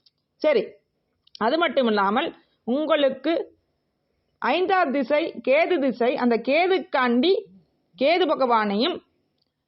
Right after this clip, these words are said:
ஹம், நடக்கும்போது விநாயகரையும் வழிபடுங்கள். ஆனால்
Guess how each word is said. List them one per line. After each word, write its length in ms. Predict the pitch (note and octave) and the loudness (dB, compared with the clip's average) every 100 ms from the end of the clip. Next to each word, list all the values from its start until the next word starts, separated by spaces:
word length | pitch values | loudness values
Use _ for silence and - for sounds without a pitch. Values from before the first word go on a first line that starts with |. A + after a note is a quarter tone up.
| _ _ _ - | _ _ _ -6
ஹம், 360 | A3 G#3+ G#3 G#3+ | -2 0 0 -2
நடக்கும்போது 640 | A3 B3 B3 A3 G3 G3+ D#4+ - _ _ _ _ _ _ _ _ _ | 0 -2 0 0 0 2 0 -2 _ _ _ _ _ _ _ _ _
விநாயகரையும் 680 | - A#3+ F4 F#4+ C#4+ A#3+ C#4 | -4 -2 2 2 2 2 2
வழிபடுங்கள். 520 | A3 F#3 E3+ - - _ - | 2 2 0 -4 -8 _ -4
ஆனால் 340 | G#3+ C#4 D#4+ | -2 0 -2